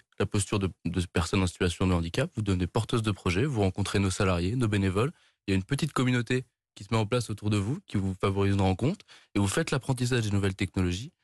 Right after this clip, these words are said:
et vous construisez avec nous votre aide technique qui va venir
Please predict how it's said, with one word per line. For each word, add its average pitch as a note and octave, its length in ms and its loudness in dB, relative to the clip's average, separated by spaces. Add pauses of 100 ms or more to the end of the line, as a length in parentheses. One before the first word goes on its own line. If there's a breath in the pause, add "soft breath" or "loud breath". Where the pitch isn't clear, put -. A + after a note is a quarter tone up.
(180)
et G2+ 40 2
vous F#2 140 -2 (100)
construisez A2 580 0 (200)
avec G2 280 0
nous C#3 220 -2
votre A2+ 320 -2
aide A#2 100 -2
technique - 380 -2
qui - 100 -4
va G#2 120 4
venir G#2+ 200 0